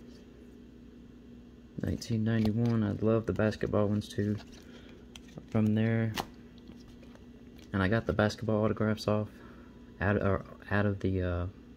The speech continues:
book there. There's the Tim Duncan. Not too bad.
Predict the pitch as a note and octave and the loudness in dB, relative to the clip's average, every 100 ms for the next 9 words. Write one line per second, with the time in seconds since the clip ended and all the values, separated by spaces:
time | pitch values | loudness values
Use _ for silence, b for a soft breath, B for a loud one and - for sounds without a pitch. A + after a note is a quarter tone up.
0 | - - A2+ - A2+ A2 G2+ - - - | -20 -4 -2 2 2 4 0 -2 -4 0
1 | G#2 G#2+ A2 A2 G#2+ - - - - - | 2 2 0 -2 -4 -10 -20 -20 -20 -20
2 | - - - - - - - - - G#2+ | -20 -20 -20 -20 -20 -20 -20 -14 -6 -4
3 | - - A2+ G#2 G#2 A2 | -4 -6 -2 0 2 0